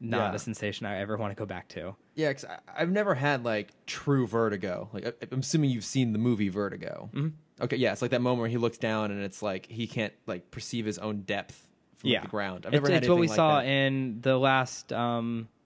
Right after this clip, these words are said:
Speaker 1: Scarecrow episode. Batman did that when he was hit by the
Speaker 2: Oh,
Speaker 1: gas.
Speaker 2: yeah, that's right. Yeah, that, that sort of sense of, like, where am I? The world's kinda topsy-turvy. Um,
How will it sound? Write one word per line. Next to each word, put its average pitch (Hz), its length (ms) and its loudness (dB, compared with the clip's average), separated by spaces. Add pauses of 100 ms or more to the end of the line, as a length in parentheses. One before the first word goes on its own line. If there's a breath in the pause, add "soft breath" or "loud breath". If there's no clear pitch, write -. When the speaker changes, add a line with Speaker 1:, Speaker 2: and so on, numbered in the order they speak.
(400)
Speaker 1:
Scarecrow 180 380 2
episode. 71 360 -10 (760)
Batman 120 320 4
did 113 160 2
that 107 260 2
when 107 80 -4
he 113 80 -2
was 107 100 2
hit 220 80 4
by 233 140 6
the 202 60 6
Speaker 2:
Oh, 185 40 4
Speaker 1:
gas. 117 340 0
Speaker 2:
yeah, 214 120 6
that's 190 180 2
right. 175 140 2
Yeah, 165 200 4
that, 110 160 0
that 113 160 -2
sort 127 140 -2
of 117 60 -4
sense 117 240 -4
of, 104 100 -4
like, 104 200 0
where 110 360 0
am 107 180 -2
I? 104 180 0
The 101 200 -6
world's 107 280 -2
kinda 101 160 -4
topsy-turvy. 101 840 -6 (160)
Um, 104 520 -4